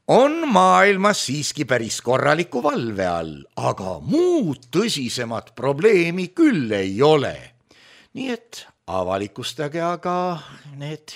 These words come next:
ilusad tüved ja paneme siis paika. Veel, kui siin anarhistidest juba juttu oli, siis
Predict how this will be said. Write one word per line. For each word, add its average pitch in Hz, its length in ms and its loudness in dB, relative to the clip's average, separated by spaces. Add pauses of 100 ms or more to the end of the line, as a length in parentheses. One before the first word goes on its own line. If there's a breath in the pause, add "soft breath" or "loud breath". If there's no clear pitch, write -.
(180)
ilusad 185 500 -8
tüved - 480 -8
ja 240 120 -10 (300)
paneme 233 360 -6
siis 285 260 -12
paika. - 540 -10 (760 soft breath)
Veel, 294 300 0 (200)
kui 254 160 -6
siin 233 280 -4
anarhistidest 220 1000 -2
juba 170 240 -2
juttu 196 380 -2
oli, 233 240 -6
siis 208 420 -6